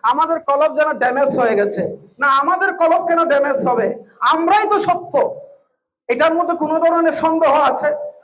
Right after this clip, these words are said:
বলেন, কোনো ধরনের সন্দেহ আছে? তাহলে আমরা যদি হক হই, হযরত ওমর আল ফারুক বলেছেন, "হুজুর, ইয়া রাসূলুল্লাহ, আপনি আমাকে বলেন আল্লাহ কি হক?"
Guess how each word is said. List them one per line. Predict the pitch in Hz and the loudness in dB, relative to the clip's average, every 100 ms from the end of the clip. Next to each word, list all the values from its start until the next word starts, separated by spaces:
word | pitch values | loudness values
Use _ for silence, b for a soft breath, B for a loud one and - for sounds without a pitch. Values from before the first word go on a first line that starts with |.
| B B B 196 | B B B 0
বলেন, | 277 285 | 2 2
কোনো | 302 311 | 0 2
ধরনের | 330 330 339 | 2 2 0
সন্দেহ | - 320 294 285 | 0 0 2 2
আছে? | 294 302 311 - B B | 2 0 -4 -6 B B
তাহলে | 262 294 339 | 0 2 2
আমরা | 311 302 320 339 | 2 2 2 0
যদি | 339 320 | 2 0
হক | 294 294 - | 2 0 0
হই, | 233 190 170 - - | 0 0 -4 -14 -2
হযরত | 320 330 349 | -2 0 -2
ওমর | 320 339 349 | 0 2 2
আল | 339 | 2
ফারুক | 320 320 330 | 0 0 0
বলেছেন, | 294 294 285 294 | 0 2 0 -2
"হুজুর, | 269 240 320 - - - | -4 -4 -4 -6 -14 -4
ইয়া | 277 320 | 0 2
রাসূলুল্লাহ, | - - 302 285 277 233 - - _ _ _ _ | 2 0 0 0 2 0 -2 -12 _ _ _ _
আপনি | 226 262 285 | -4 0 0
আমাকে | 277 311 330 | 0 2 2
বলেন | 294 277 262 254 | 4 4 2 2
আল্লাহ | 240 262 262 | 0 2 0
কি | 269 | 0
হক?" | 247 269 311 - - | 0 2 2 0 -8